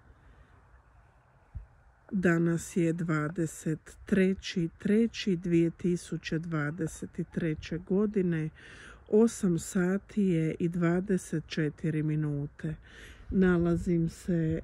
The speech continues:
na Podbrdu u Međugorju, na mjestu ukazanja. Evo, trenutno ovdje nema nikoga osim mene.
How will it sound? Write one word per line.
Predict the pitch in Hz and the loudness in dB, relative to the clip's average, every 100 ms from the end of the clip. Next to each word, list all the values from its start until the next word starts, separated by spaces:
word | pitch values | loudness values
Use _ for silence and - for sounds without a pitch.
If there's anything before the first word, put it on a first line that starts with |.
| - | 0
na | 196 202 | 4 4
Podbrdu | 202 - 160 156 156 160 156 170 156 156 - - - - - | 2 -2 0 0 0 -2 -2 -2 -2 -2 -6 -16 -14 -12 2
u | 214 | 6
Međugorju, | 202 175 170 165 165 165 165 160 160 160 160 - - - - - - - | 8 6 2 -4 2 2 4 2 2 2 -2 -4 -10 -10 -10 -12 -12 6
na | 233 233 | 8 10
mjestu | 202 165 160 - - 165 - | 8 6 2 -4 -4 -2 0
ukazanja. | 175 - 190 175 185 196 185 165 160 156 170 - - - _ - - - - - - _ - - - - _ - - - | -2 0 2 2 2 2 2 4 2 0 -4 -10 -20 -20 _ -20 -20 -20 -20 -20 -20 _ -20 -20 -20 -20 _ -20 -20 -2
Evo, | 208 185 180 | 2 4 2
trenutno | - 202 185 185 175 - 185 170 165 170 | 2 4 6 4 2 0 2 4 2 0
ovdje | 180 170 170 180 180 170 | 2 4 2 2 2 4
nema | 165 165 160 | 4 2 2
nikoga | 170 185 196 - 165 160 160 160 - | 4 2 2 -2 -4 -2 -2 -2 -4
osim | 180 160 - 165 | -4 -4 -4 -2
mene. | 165 156 170 165 | 0 -2 -4 -8